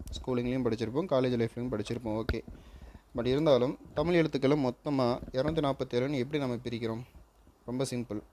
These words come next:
பாருங்க, உயிரெழுத்துக்கள் பன்னிரெண்டு, மெய் எழுத்துக்கள் பதினெட்டு, உயிர்மெய்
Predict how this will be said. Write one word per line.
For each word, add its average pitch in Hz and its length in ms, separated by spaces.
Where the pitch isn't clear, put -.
பாருங்க, 123 400
உயிரெழுத்துக்கள் 143 720
பன்னிரெண்டு, 127 540
மெய் 127 360
எழுத்துக்கள் 143 580
பதினெட்டு, 123 580
உயிர்மெய் 147 760